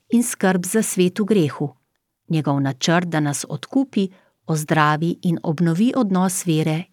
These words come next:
in zaupanja vanj. Ta drugi pomen sobote je bil nakazan že davno pred Jezusovim križanjem.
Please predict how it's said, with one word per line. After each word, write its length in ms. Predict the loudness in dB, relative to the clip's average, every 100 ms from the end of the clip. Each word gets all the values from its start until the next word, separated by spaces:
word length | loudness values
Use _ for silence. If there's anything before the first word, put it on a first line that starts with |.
| _
in 140 | -2 2
zaupanja 600 | 2 2 2 0 2 0
vanj. 260 | 0 -2 -4 _ _ _ _ _ _ _ _ -20 -20 -20 -20 _ _ _ 0
Ta 140 | 2
drugi 340 | 4 4 4
pomen 380 | 2 2 4 2
sobote 640 | 2 0 2 0 2 2 2
je 80 | 2
bil 260 | 2 2
nakazan 600 | 0 0 2 2 4 2
že 160 | 2 0
davno 400 | 2 2 4 2
pred 240 | 2 0
Jezusovim 720 | 2 2 0 -2 0 2 2
križanjem. 600 | 2 0 2 2 2 -2